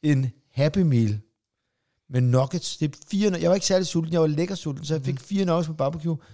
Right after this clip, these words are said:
Speaker 1: og så havde jeg taget æblerne med hjem. Du får sådan en pose med æbler.
Speaker 2: Ja, ja, det er det.
Speaker 1: Den havde jeg simpelthen til at holde til ti mad til dagen efter.
Speaker 2: Ja.
Speaker 1: Og så havde jeg sagt, "Og jeg vil også gerne have en soft, en, en sundae med chokoladsauce,
Speaker 2: Ja.
Speaker 1: men jeg vil gerne have den, når jeg spiser min mad, så den ikke står og smelter." Og så
Speaker 2: Ja.
Speaker 1: gik jeg op, og så fik jeg det der.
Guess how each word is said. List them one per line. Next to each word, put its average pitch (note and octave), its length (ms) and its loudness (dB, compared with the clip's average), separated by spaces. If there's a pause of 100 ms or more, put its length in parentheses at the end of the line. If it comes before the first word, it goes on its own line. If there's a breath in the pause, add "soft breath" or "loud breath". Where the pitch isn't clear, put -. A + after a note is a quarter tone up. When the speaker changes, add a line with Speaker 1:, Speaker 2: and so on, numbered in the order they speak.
(200 soft breath)
Speaker 1:
og B2+ 80 -4
så E3+ 100 -2
havde D#3+ 80 4
jeg D#3 80 0
taget D3+ 240 0
æblerne D#3 380 0
med D3 80 0
hjem. D3+ 220 -4 (300)
Du D3 80 -20
får D3+ 120 -4
sådan D3 80 -2
en D#3+ 40 -2
pose D3+ 280 0
med D3 80 4
æbler. D#3 120 6
Speaker 2:
Ja, D#3+ 100 8
ja, - 20 4 (100)
det A#2+ 80 -2
er A#2 40 0
det. - 0 -
Speaker 1:
Den B2 180 0
havde D3+ 100 -2
jeg D#3 80 0
simpelthen D#3+ 260 -2
til D#3 100 -2
at B2+ 60 0
holde C#3+ 220 2
til D3+ 200 -4
ti F3+ 220 -2
mad D#3+ 180 2
til C3+ 160 -4
dagen C#3+ 180 0
efter. C3 260 -4
Speaker 2:
Ja. C3 80 2 (340 loud breath)
Speaker 1:
Og B2+ 140 -4
så D#3+ 100 0
havde D#3 40 2
jeg D3+ 80 0
sagt, C#3 300 -2
"Og B2 60 -4
jeg B2+ 80 0
vil B2 40 -2
også B2+ 120 -4
gerne D3 120 -2
have C#3+ 60 0
en C3+ 40 -2
soft, B2 360 -4
en, - 420 -2
en A2+ 140 -8
sundae C3 500 -2 (280 soft breath)
med A2+ 80 -4
chokoladsauce, B2 680 2
Speaker 2:
Ja. A#2+ 60 -6 (180)
Speaker 1:
men B2+ 200 0 (500)
jeg B2 100 -6
vil A#2 80 -2
gerne C3+ 240 0
have B2+ 140 0
den, C#3 80 -2
når C3 80 0
jeg A2 120 0
spiser C#3+ 320 -4
min B2+ 80 0
mad, A2 160 2
så B2 120 -2
den A#2 40 0
ikke A#2 100 0
står C3+ 140 -2
og A#2 60 -2
smelter." A2 360 0
Og A2 60 -2
så C#3+ 100 -2
Speaker 2:
Ja. C3 100 -2
Speaker 1:
gik C3 100 -2
jeg A#2 60 2
op, A#2 120 2
og B2+ 60 0
så A#2+ 80 0
fik A#2+ 80 2
jeg A#2 80 2
det A2 80 0
der. A2+ 80 0